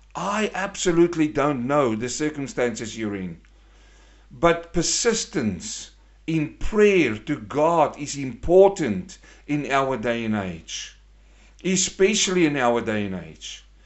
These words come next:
And this is what he tells them in this parable. He wanna tell his disciples and you and me to keep on keeping on. Keep on praying to God with prayers of faith.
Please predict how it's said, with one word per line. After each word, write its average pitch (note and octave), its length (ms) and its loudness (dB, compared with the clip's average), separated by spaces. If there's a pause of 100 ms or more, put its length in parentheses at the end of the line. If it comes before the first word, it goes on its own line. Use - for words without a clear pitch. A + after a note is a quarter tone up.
(280)
And C#3+ 160 -4
this G3 240 4
is F3 140 -6
what D#3+ 160 2
he C#3+ 80 -2
tells C#3 400 -4
them C3+ 160 -8
in C3 80 -8
this A#2+ 160 -6
parable. G2+ 600 -8 (680)
He D3+ 120 -2
wanna F3 240 4
tell F#3+ 280 0
his F#3 160 -2
disciples D#3 720 -2
and A#2+ 160 -4
you D#3 300 6
and C3 160 -2
me D3+ 220 0
to A2+ 120 -6
keep G3 540 -6
on E3 300 0
keeping D#3+ 500 -6
on. A#2+ 380 0 (680)
Keep G#3+ 300 -4
on G3 220 4
praying E3+ 500 2
to D#3 100 0
God C#3 420 2
with A#2 260 -8
prayers D3+ 400 -2
of G#2+ 140 -6
faith. B2+ 580 -6